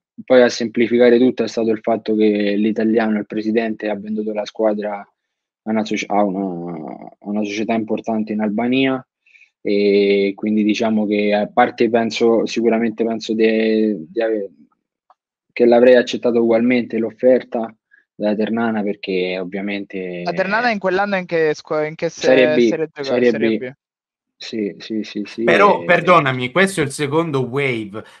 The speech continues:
Speaker 3: perché quando la prima volta sei andato alla Ternana tu facevi la primavera, la
Speaker 1: Primavera,
Speaker 3: diciannove.
Speaker 1: sì,
Speaker 3: Esatto.
Speaker 1: sì.
Speaker 3: Hai fatto qualche debutto la prima volta che eri andato in Terna-, a-, alla Ternana,
Speaker 1: No,
Speaker 3: in, in
Speaker 1: no,
Speaker 3: prima
Speaker 1: no,
Speaker 3: squadra?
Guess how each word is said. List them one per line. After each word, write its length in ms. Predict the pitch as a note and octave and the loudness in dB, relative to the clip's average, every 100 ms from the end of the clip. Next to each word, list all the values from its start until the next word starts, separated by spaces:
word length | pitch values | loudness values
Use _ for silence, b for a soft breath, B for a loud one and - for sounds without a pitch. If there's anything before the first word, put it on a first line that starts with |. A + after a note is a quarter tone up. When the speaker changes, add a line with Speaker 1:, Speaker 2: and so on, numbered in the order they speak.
| - | -12
Speaker 3:
perché 300 | A#2+ - B2+ | -8 -6 -2
quando 300 | D3+ F#3 E3+ | 0 0 0
la 120 | C3 | -2
prima 220 | C3 B2+ | -2 -6
volta 260 | C3+ D3 C3 | -6 -6 -8
sei 140 | A2+ | -8
andato 240 | A#2+ C3+ | -6 -4
alla 160 | A#2+ A#2 | -4 -6
Ternana 320 | A#2+ D3 E3+ | -6 -4 -4
tu 100 | C3 | -4
facevi 360 | A#2+ G#2+ B2+ A#2 | -8 -8 -8 -6
la 140 | A2 | -8
primavera, 720 | - A2 A#2 A2+ C3+ C3 B2+ | -8 -8 -8 -6 -4 -4 -4
la 120 | A#2+ | -2
Speaker 1:
Primavera, 480 | A#2 A#2+ A2+ A2 G2+ | 2 4 6 4 2
Speaker 3:
diciannove. 360 | G#2+ G#2+ G2+ G2+ | -2 -8 -12 -14
Speaker 1:
sì, 320 | - A#2 G#2+ G2+ | -8 -2 -2 -2
Speaker 3:
Esatto. 400 | C#3 C3+ A2+ G#2 | -2 0 0 -2
Speaker 1:
sì. 80 | F#2+ - | -6 -2
Speaker 3:
Hai 200 | D3 D3+ | 0 4
fatto 380 | F3+ F3 E3+ | 2 2 0
qualche 340 | D3 D#3+ - D#3 | 0 -2 0 -2
debutto 480 | D3 C#3 F#3 F#3+ C3+ | -2 -4 -8 -6 -2
la 140 | B2 | -2
prima 220 | B2 B2+ | -2 -4
volta 280 | B2 B2 B2 | -4 -4 -4
che 80 | A#2+ | -4
eri 100 | A#2+ | -6
andato 300 | A#2+ A#2+ A#2+ | -6 -6 -8
in 120 | A#2 | -8
Terna-, 380 | B2 A#2 A#2+ A#2+ | -6 -4 -4 -2
a-, 280 | A#2+ A#2 A#2+ | 0 0 0
alla 200 | A#2+ A#2+ | -2 -4
Ternana, 440 | A#2+ A#2 C#3 B2+ | -6 -2 0 2
Speaker 1:
No, 180 | C3+ B2+ | 4 4
Speaker 3:
in, 180 | A#2 A#2 | 2 -4
in 120 | A#2+ | -2
Speaker 1:
no, 80 | B2 | 2
Speaker 3:
prima 140 | A#2+ | 4
Speaker 1:
no, 80 | A#2 | 4
Speaker 3:
squadra? 220 | A#2 C#3+ | 2 4